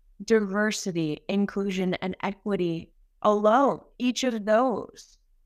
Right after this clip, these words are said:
can require definition, right? I've sat in and supported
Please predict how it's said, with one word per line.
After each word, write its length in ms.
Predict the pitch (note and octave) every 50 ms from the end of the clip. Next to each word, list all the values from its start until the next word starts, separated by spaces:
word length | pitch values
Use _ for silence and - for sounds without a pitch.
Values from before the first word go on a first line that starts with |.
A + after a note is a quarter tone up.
| _ _
can 260 | - A#3 A3+ A3 G#3
require 880 | G#3 G#3+ G#3 - - _ G#3 G3+ G3+ G#3+ A3 G#3+ G#3 F3+ D#3+ - E3 - _
definition, 680 | F#3 F3 - - G3 F3+ F#3 G#3 G#3+ - - G#3+ - - -
right? 200 | F3 E3 E3 E3+
I've 180 | F3 F3+ F3
sat 320 | - - F#3+ F#3 F#3+ F#3 F#3
in 300 | G3 G3+ G#3 G3+ G3+ F#3
and 140 | E3+ E3+
supported 600 | - F#3 - _ _ - G3+ A3 G#3+ F#3 D#3+ -